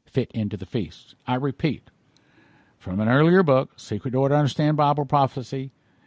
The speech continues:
after Jesus returned and all time has been concluded throughout all human history, there are only four groups of people.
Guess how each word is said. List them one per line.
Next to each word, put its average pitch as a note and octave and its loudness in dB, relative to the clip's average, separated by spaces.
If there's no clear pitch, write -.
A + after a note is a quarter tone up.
after C#3 0
Jesus F3+ -2
returned B2+ -4
and F2 -8
all G#2+ 0
time C#3 2
has C#3 -2
been D#3+ -2
concluded B2 -2
throughout G2+ -4
all A#2 2
human D#3+ 2
history, A#2+ -4
there F#2+ -6
are F#2+ -6
only G2 -6
four G#2+ -8
groups G#2+ -8
of G2 -14
people. E2+ -12